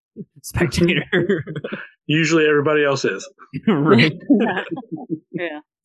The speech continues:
Speaker 1: Story of my life.
Speaker 3: Right.
Speaker 1: But anyways, before we jump into the regular episode, if you like what we're doing here and you wanna consider supporting us, go to patreon dot com slash two game. That is the number two. Support us at any of those tiers and get access to our Discord, which is where all the fun and shenanigans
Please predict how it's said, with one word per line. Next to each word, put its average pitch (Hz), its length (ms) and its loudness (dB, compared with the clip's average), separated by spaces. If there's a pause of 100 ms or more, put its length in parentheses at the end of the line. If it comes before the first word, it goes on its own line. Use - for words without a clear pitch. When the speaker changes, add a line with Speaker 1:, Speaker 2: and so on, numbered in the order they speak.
(120)
Speaker 1:
Story 117 420 -2
of 107 60 -2
my 104 100 -2
life. 90 320 -10 (500)
Speaker 3:
Right. 170 260 0 (1200)
Speaker 1:
But 175 100 2
anyways, 135 280 2
before 170 280 0
we 160 100 0
jump 135 200 -4
into 123 300 -6
the 117 120 -6
regular 107 320 -6
episode, 104 320 -8
if 104 120 -10
you 120 80 -4
like 107 160 -2
what 117 80 -4
we're 101 80 -2
doing 107 200 -8
here 104 140 -6
and 101 80 -6
you 101 80 -6
wanna 101 180 -8
consider 98 240 -8
supporting 131 400 -4
us, 123 160 -4
go 113 260 -4
to 113 220 -6
patreon 110 560 -8
dot 104 260 -6
com 98 300 -8
slash 95 460 -10 (120)
two 110 160 -6
game. 104 360 -6 (120)
That 98 180 -6
is 98 80 -8
the 98 100 -10
number 92 360 -8
two. 143 360 -2 (320)
Support 104 320 -6
us 104 40 -8
at 90 100 -8
any 104 140 -6
of 98 60 -6
those 98 140 -6
tiers 101 400 -6
and 95 80 -10
get 69 80 -10
access 87 320 -14
to - 100 -16
our - 140 -16
Discord, 151 800 -2
which 110 160 -8
is 104 140 -8
where 139 320 -4
all 131 460 -4
the - 60 -16
fun 123 300 -6
and 107 180 -8
shenanigans 98 720 -8